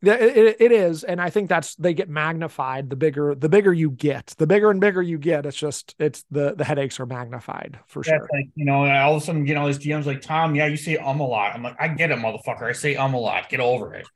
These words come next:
Speaker 2: You know, it's
Speaker 1: Yeah,
Speaker 2: like,
Speaker 1: exactly.
Speaker 2: "I can't believe you didn't edit out that conversation you had with your cat." I'm like, "Motherfucker, they don't listen." So I, you know, I don't wanna listen, you know, listen to that hassle. So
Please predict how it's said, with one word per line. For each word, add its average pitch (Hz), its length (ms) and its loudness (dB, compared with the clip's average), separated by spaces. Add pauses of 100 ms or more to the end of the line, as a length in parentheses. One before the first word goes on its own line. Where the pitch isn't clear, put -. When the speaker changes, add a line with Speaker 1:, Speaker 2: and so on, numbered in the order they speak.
(300)
Speaker 2:
You 123 80 -8
know, 123 80 -4
it's 156 80 4
Speaker 1:
Yeah, 240 80 6
Speaker 2:
like, 185 60 4
Speaker 1:
exactly. 202 460 0 (360)
Speaker 2:
"I 170 60 2
can't 208 260 2
believe 208 300 2
you 175 80 0
didn't 180 180 0
edit 165 240 2
out 170 120 0
that 143 180 0
conversation 156 680 -2
you 151 80 0
had 139 200 0
with 117 100 -10
your 117 100 -12
cat." 147 340 0
I'm 113 80 -8
like, 107 240 -10 (520)
"Motherfucker, 285 360 -4
they 247 80 0
don't 233 220 4
listen." 110 460 0
So 120 180 -6
I, 127 320 -4
you 175 80 -2
know, 156 80 2
I 143 140 2
don't 180 100 2
wanna 170 280 4
listen, 151 420 -4
you 160 80 0
know, 127 160 2 (100)
listen 143 300 -6
to 165 60 2
that 160 100 4
hassle. 165 420 0
So 107 400 -4